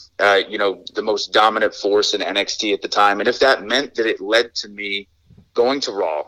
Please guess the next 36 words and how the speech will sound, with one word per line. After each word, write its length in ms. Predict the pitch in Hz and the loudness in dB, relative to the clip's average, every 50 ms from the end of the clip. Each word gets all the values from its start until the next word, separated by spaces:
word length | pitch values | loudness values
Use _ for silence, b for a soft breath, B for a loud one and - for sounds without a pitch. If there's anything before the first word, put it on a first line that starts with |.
| - _ - | -10 _ -4
or 140 | - 107 | -4 -4
going 260 | 104 127 139 120 123 117 | -2 -2 -2 -2 -2 -4
to 100 | - - | -4 -6
SmackDown 640 | - - 110 98 92 90 - 101 87 64 71 - - _ _ - | -4 -2 -2 -2 -4 -4 -4 -6 -6 -6 -6 -8 -12 _ _ -4
and 80 | 104 | -4
accomplishing 600 | 104 - - - 110 107 107 107 101 - 104 98 | -4 -2 0 0 0 0 0 0 -2 -2 -4 -6
some 160 | - - 98 | -6 -4 -2
other 160 | 101 95 95 90 | -2 -2 -2 -2
things 320 | - 98 95 90 - - | -4 -6 -6 -6 -6 -4
too, 240 | - 113 110 101 90 | -2 -2 0 0 2
that 180 | - 107 98 | 2 2 4
would 80 | - 101 | 4 4
also 340 | 104 101 104 - - 101 90 | 4 4 4 2 0 -2 -2
be 120 | 95 95 | 0 2
awesome. 340 | 95 98 101 98 - - 62 - _ _ _ _ _ _ _ _ - - | 2 4 4 2 0 -4 -8 -12 _ _ _ _ _ _ _ _ -2 2
You 60 | 131 | 4
know, 60 | 143 | 6
I, 280 | 135 135 127 - 135 123 - | 6 6 6 4 2 2 2
I, 100 | 120 131 | 0 0
I 40 | |
have 220 | 123 - 143 147 143 | 0 0 0 -2 0
said 200 | - - 143 131 | -2 -2 -2 -2
before 440 | 120 117 - - 120 120 120 123 120 | -4 -8 -8 -6 -4 -4 -4 -4 -4
that 220 | 110 107 98 - - _ _ B 110 B B B B _ _ _ _ _ - - - 92 - - | -4 -4 -6 -6 -8 _ _ B -16 B B B B _ _ _ _ _ -14 -14 -14 -12 -6 -4
N 80 | - 123 | 0 0
X 180 | 120 117 - | 0 -2 -2
T 180 | - - 123 120 | -4 -2 0 2
has 180 | 120 117 101 | 2 2 2
a 60 | 101 95 | 0 -4
really, 340 | 95 98 110 117 113 113 | -4 -2 0 0 0 0
really 240 | 104 110 110 107 104 | 2 2 2 4 2
special 400 | 98 - - - 110 - - 110 | 2 0 0 0 0 2 0 -4
place 320 | - - 113 107 101 - - | 0 2 2 2 2 0 -4
in 60 | 104 | -4
my 120 | 98 98 95 | -2 -2 -2
heart. 380 | - 107 104 104 104 - - | 0 2 4 4 2 2 -2